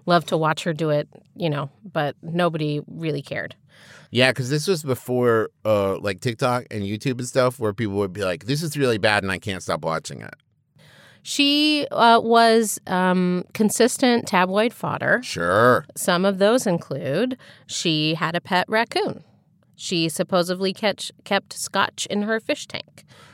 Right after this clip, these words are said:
Speaker 1: She
Speaker 2: Once again, were
Speaker 1: allegedly
Speaker 2: there
Speaker 1: was
Speaker 2: fish in
Speaker 1: kicked
Speaker 2: there?
Speaker 1: off, off of a cruise ship for swimming nude.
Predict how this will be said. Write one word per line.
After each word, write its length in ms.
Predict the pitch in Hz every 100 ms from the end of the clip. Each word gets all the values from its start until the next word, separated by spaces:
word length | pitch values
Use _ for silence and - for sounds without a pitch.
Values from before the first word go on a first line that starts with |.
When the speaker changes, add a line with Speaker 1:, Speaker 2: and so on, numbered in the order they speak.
| -
Speaker 1:
She 280 | - 202 190
Speaker 2:
Once 240 | 190 196
again, 280 | 196 196 170
were 80 | 151
Speaker 1:
allegedly 60 |
Speaker 2:
there 100 | 156
Speaker 1:
was 120 | 240
Speaker 2:
fish 280 | - 196 240
in 60 | 247
Speaker 1:
kicked 100 | 247
Speaker 2:
there? 20 | 226
Speaker 1:
off, 180 | 233 - -
off 260 | - 214
of 140 | 240 226
a 60 |
cruise 360 | 226 254 247 -
ship 220 | - 240
for 160 | - 240
swimming 400 | - - 254 254
nude. 300 | 277 302 -